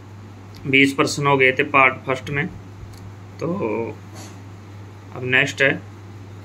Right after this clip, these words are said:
Second part में person number इक्कीस। सभी केशनव संस्करणों में कंडम व्हील व्यास होता है,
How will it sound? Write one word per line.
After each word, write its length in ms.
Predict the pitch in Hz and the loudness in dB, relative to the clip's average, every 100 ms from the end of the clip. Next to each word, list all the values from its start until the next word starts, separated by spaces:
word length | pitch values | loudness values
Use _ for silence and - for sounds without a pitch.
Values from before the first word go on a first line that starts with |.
| - | -6
Second 380 | - 135 135 127 | 0 2 2 2
part 260 | 127 120 | 2 2
में 120 | 120 123 | -2 -4
person 260 | 135 131 139 | -6 -4 -2
number 240 | 127 120 | 0 0
इक्कीस। 380 | 120 113 147 - - - - - - - - - - | 0 0 -4 -4 -14 -18 -16 -18 -18 -18 -18 -18 -16
सभी 380 | - 147 139 160 170 | -4 0 6 6 6
केशनव 600 | 147 143 151 156 160 160 165 | 4 4 4 2 -2 0 0
संस्करणों 600 | - 147 147 - 156 151 | -2 -4 -4 2 4 6
में 220 | 151 156 151 | 8 6 4
कंडम 440 | 143 135 131 131 | 0 2 2 2
व्हील 260 | 131 135 135 | 4 4 6
व्यास 380 | 135 120 120 - | 4 4 2 0
होता 260 | 123 107 104 | -2 -2 -8
है, 180 | - | -10